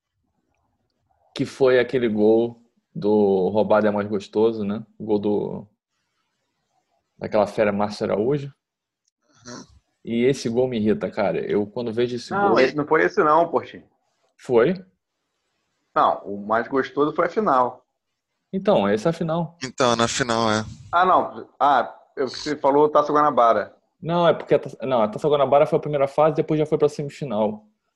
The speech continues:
Speaker 1: É,
Speaker 3: Ah, tá.
Speaker 1: é, esse ano não tinha aquele segundo turno Taça Rio.
Speaker 3: Ah, tá, tá, tá.
Speaker 1: É... e aí o Vasco tava ganhando de um a zero, o gol de Douglas de pênalti, né? E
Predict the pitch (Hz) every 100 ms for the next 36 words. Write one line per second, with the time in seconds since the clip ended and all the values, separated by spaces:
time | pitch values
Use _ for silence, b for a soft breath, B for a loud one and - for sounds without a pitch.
0 | _ _ - 85 92 82 82 - 123 143
1 | 143 113 95 - 104 101 82 50 104 107
2 | 120 120 123 123 107 98 117 107 127 113
3 | 123 110 117 120 113 110 113 113 117 113
4 | 110 101 101 104 - _ _ _ _ _
5 | _ _ _ _ - 120 135 135 139 135
6 | 120 - 98 80 76 - 64 - - 101
7 | _ _ _ _ _ _ _ _ _ _
8 | - 104 101 50 - - - _ _ _
9 | - 113 107 104 113 113 104 110 107 -
10 | 110 107 110 110 107 110 104 110 147 123
11 | 104 98 101 98 98 101 110 104 101 117
12 | 131 135 - 120 117 - 113 117 110